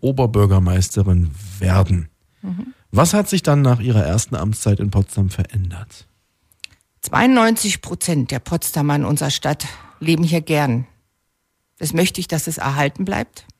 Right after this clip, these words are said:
Speaker 2: dass sie weiterhin gern hier leben, sich hier wohlfühlen und vielleicht nicht nur zweiundneunzig Prozent, sondern achtundneunzig Prozent, wir also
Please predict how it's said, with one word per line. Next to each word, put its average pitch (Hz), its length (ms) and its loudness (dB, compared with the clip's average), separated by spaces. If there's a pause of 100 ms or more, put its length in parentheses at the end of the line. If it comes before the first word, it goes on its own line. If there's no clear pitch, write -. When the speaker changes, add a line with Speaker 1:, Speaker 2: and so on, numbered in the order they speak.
(580)
Speaker 2:
dass - 200 -4
sie 156 240 -6
weiterhin 208 480 0
gern 190 240 0
hier 214 160 2
leben, 214 440 -4 (160)
sich - 200 -12
hier 175 200 -2
wohlfühlen 247 680 -2 (400)
und 220 120 -2
vielleicht 190 340 0
nicht 190 160 -2
nur 175 140 -2
zweiundneunzig 185 760 0
Prozent, 175 420 -4
sondern 151 300 -2
achtundneunzig 175 720 -2
Prozent, 170 520 -4
wir 160 180 -2
also 160 360 -2